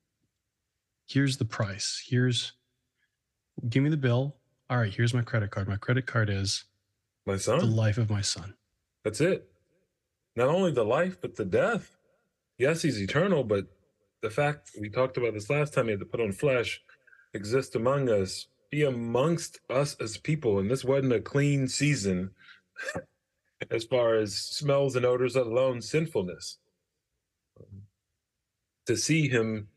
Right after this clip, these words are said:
Speaker 2: heal a guy who, you know, whose friends took the journey, had great faith, cut a hole in the roof, and he
Speaker 1: Mm-hmm.
Speaker 2: looks at him and say,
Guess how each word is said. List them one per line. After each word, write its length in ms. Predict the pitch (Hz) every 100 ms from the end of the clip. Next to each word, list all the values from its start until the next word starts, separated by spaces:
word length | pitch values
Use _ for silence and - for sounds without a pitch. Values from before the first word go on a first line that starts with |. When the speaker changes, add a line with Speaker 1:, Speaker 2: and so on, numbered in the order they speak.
| _ _ - _
Speaker 2:
heal 300 | 143 156 131
a 60 |
guy 280 | 110 123 123
who, 480 | 117 120 117 117 117 -
you 100 | 107
know, 360 | 98 107 117 110 101 _ _ -
whose 200 | 120 117
friends 560 | - 127 131 139 135
took 220 | - 131 -
the 60 |
journey, 640 | 101 123 135 131 127 127 - _ -
had 160 | 104
great 260 | 107 135 123
faith, 400 | 139 131 127 -
cut 140 | 131
a 60 | 120
hole 160 | 131
in 60 | 131
the 80 | 117
roof, 280 | 117 123 120 - - - -
and 100 | 117
he 40 |
Speaker 1:
Mm-hmm. 60 | 123
Speaker 2:
looks 140 | 165 131
at 60 |
him 120 | 131
and 120 | 120 113
say, 420 | 160 139 120